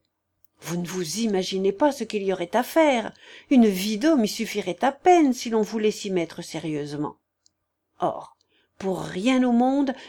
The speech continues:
je n'abandonnerai mes études, mes recherches. Et le mieux est donc que je vende.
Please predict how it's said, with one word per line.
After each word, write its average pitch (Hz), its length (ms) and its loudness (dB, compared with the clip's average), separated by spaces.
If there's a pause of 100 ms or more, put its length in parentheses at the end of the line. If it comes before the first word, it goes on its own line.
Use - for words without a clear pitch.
je - 160 2
n'abandonnerai 233 720 2
mes 240 240 2
études, 156 500 -4 (180)
mes 262 140 2
recherches. - 640 -8 (760)
Et 175 80 -6
le 151 120 -6
mieux 160 280 0
est 214 60 -2
donc 208 300 0
que 277 120 0
je 277 100 2
vende. 233 460 2